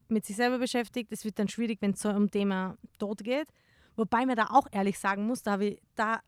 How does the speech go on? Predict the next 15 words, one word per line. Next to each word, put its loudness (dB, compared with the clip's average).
das -4
hab 2
ich -2
sau -2
interessant -6
gefunden -6
beim -2
Podcast -4
Betreutes -6
Fühlen. 2
Ich -2
verwe-, -2
ich, -4
ich -2
will 2